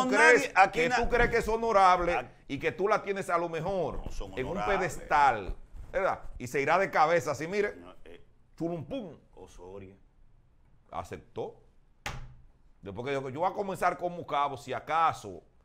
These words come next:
Speaker 1: acepto un
Speaker 2: Pero que no,
Speaker 1: nombramiento.
Speaker 2: no, no es ni como cabo, es que ni como cabo, porque, ¿para
Speaker 1: Pero
Speaker 2: qué?
Speaker 1: que existe, eso
Speaker 2: ¿Pero para
Speaker 1: existe.
Speaker 2: qué es eso? ¿Para qué eso? Hay que irlo cambiando, esa vaina.
Speaker 1: Ya, pero Danilo, Danilo se va a despedir.
Speaker 2: No, no, este, este es un verdugo.
Speaker 1: <laughs> Oh, Dios.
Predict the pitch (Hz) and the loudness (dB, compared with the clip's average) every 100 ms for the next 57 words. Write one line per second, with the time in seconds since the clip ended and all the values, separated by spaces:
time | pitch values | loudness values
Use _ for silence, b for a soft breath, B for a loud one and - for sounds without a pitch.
0 | _ _ 101 104 139 135 - 120 120 135 | _ _ -8 -6 -8 -8 -8 -8 -6 -6
1 | 139 135 139 147 143 127 120 147 165 143 | -2 -2 -2 -4 -4 -6 -8 -8 -10 -10
2 | 156 151 123 135 139 113 110 135 135 135 | -12 -12 -10 -6 -6 -8 -14 -14 -14 -14
3 | 131 127 123 127 120 104 113 - - _ | -14 -16 -14 -14 -14 -16 -20 -20 -20 _
4 | - - - _ - - 113 120 123 110 | -20 -20 -20 _ -20 -12 -8 -6 -8 -8
5 | - 87 90 - 147 196 127 - 92 - | -10 -10 -12 -12 -12 -10 -12 -12 -14 -12
6 | 170 185 - 214 214 220 240 - 175 180 | -10 -10 -6 -6 -4 -6 -8 -8 -8 -8
7 | 170 202 208 202 208 185 202 165 185 180 | -8 -8 -8 -8 -8 -6 -6 -6 -8 -6
8 | 208 196 175 - 185 214 208 185 123 - | -8 -8 -10 -6 -2 -2 -4 -4 -6 -6
9 | - 98 110 110 117 113 117 117 117 110 | -12 -4 -4 -4 -2 -2 -2 -6 -4 -4
10 | 113 123 123 113 113 123 120 110 104 107 | -4 -6 -4 0 0 0 -4 -6 -6 -8
11 | 98 185 185 190 190 190 190 185 180 151 | -6 -6 -6 -6 -6 -4 -6 -4 -4 -6
12 | 139 135 135 156 480 - 269 240 202 170 | -8 -8 -10 -10 -10 2 4 4 2 0